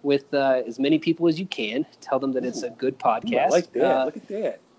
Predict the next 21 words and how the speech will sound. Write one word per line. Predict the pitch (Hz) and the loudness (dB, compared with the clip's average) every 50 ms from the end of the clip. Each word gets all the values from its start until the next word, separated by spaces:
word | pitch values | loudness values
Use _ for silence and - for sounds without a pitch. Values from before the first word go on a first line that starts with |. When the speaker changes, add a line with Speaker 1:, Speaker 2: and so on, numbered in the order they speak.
| _ _ | _ _
Speaker 1:
follow | - - - 156 151 156 165 170 165 160 | -20 -6 0 2 4 4 2 2 0 -2
me | 151 156 160 156 156 | -2 0 0 -2 -2
on | 147 143 135 135 131 | -2 -4 -6 -6 -6
Twitter. | - 165 170 180 208 247 214 - - | -2 -2 0 0 0 -2 -4 -6 -10
I'm | 120 123 - - | -14 -14 -10 -6
Speaker 2:
Oh. | 113 | -6
Speaker 1:
at | 123 135 - - - - 127 120 - | -4 -4 -4 -8 -12 -14 -16 -12 -4
B | 131 139 147 | -2 0 0
R | 139 135 135 131 127 | 2 2 2 2 2
B | 123 127 127 151 190 - - _ - | 0 -2 -2 -2 -2 -4 -8 _ -18
J | 110 - 120 120 123 120 | -12 -6 -4 -2 -2 -2
D | 123 120 123 123 | -2 -2 -2 0
O. | 123 135 170 196 | 2 2 2 2
Speaker 2:
Smash, | 190 - | 0 -4
smash | - - - 294 269 240 190 - | -10 -10 -8 -4 -4 -4 -2 0
that | - 175 - 147 | 0 0 0 0
like. | 160 143 - - | -4 -6 -6 -6
Ring | 220 277 262 226 | -6 -6 -4 -4
that | 190 156 - 180 | -4 -4 -2 0
Speaker 1:
What, | 220 - | -2 -2
Speaker 2:
bell. | - - - - | -2 -6 -12 -16